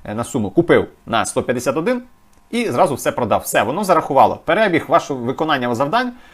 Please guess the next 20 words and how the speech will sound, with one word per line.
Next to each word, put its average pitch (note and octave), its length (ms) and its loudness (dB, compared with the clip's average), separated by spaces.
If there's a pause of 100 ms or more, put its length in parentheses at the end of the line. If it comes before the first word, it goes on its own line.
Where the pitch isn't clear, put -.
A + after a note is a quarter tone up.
(140)
можна F3+ 220 -2
переглянути C#3 440 -2
ось C3+ 160 -4
тут. - 180 -6
Кнопку C#3+ 260 -4
натискаєте, F3 520 0
дивитесь, F3 340 -2
депозит, D#3 440 -2
ага, A2+ 260 0
зарахувало. B2 800 4 (280)
І, - 60 -12
до D#3 80 0
речі, F#3+ 220 2
може F3 220 -2
зараховувати D3 480 0
не C#3 120 -2
зразу, D#3+ 320 6
тому C#3 220 -2
не C3 160 0
панікуйте. C#3+ 680 0